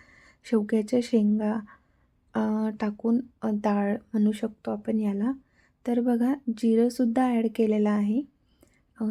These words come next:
तेल खूप गरम असल्यामुळे लगेच ते क्रॅकल झालेलं आहे. अ, नंतर कांदा टाकून घेतलेला आहे.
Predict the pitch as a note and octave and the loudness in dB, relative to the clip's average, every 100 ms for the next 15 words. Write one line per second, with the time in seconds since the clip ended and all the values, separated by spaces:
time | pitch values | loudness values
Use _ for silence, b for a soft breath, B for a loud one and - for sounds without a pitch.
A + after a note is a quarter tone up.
0 | A3 - G#3+ G#3+ G#3 A#3+ A#3 - _ G#3 | -4 0 2 2 -2 -6 -6 -12 _ -4
1 | A3 G#3+ A3 A3 A3 A3 G#3+ A3 A3 G#3 | -2 0 0 -2 -2 -2 0 2 0 2
2 | A3 A3 B3 A#3 A#3 G#3 G#3 A3 A3 A#3+ | -2 -2 -8 -4 -2 -2 -4 -4 -2 0
3 | A3+ G#3+ G#3+ G#3 G#3 A3 C#4+ - b b | 0 0 0 0 0 0 -2 -6 b b
4 | b b b - A3+ A3 A3+ A#3 A#3+ A#3+ | b b b -6 0 2 0 0 -2 -2
5 | B3 A3+ A3 C4+ C4+ C4+ A#3 A3+ G#3+ G#3+ | -4 -2 2 0 0 0 2 2 2 0
6 | G#3+ G#3+ G#3 G#3 | 0 0 0 0